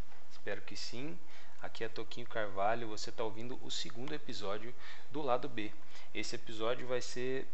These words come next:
bem diferente do primeiro, vai ser um pouquinho só <laughs> mais longo, só uma hora e quarenta minutos mais longo do que o primeiro,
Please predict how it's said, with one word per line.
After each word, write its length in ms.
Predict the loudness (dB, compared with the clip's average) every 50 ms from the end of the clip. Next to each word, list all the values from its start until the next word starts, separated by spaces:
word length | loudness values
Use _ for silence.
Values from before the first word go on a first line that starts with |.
| 0 0
bem 220 | 0 0 0 0 0
diferente 600 | 0 0 0 0 0 0 0 0 0 0 0 0
do 80 | 0
primeiro, 580 | 0 0 0 0 0 0 0 0 0 0 0 0 0 0 0 0 0 0 0 0
vai 100 | 0 0
ser 200 | 0 0 0 0
um 80 | 0 0
pouquinho 580 | 0 0 0 0 0 0 0 0 0 0 0
só 420 | 0 0 0 2 2 2 2 0 0 0 0
<laughs> 120 | 0 0
mais 300 | 0 0 0 0 0 0
longo, 440 | 0 0 0 0 0 0 0 0 0 0 0 0 0 0
só 600 | 0 0 0 0 0 2 2 2 0 0 0 0 0
uma 280 | 0 0 0 0 0 0
hora 320 | 0 0 0 0 0 0
e 80 | 0 0
quarenta 600 | 0 0 0 0 0 0 0 0 0 0 0 0
minutos 480 | 0 0 0 0 0 0 0 0 0 0
mais 260 | 0 0 0 0 0
longo 320 | 0 0 0 0 0 0
do 140 | 0 0 0
que 180 | 0 0 0 0
o 60 | 0
primeiro, 560 | 0 0 0 0 0 0 0 0 0 0 0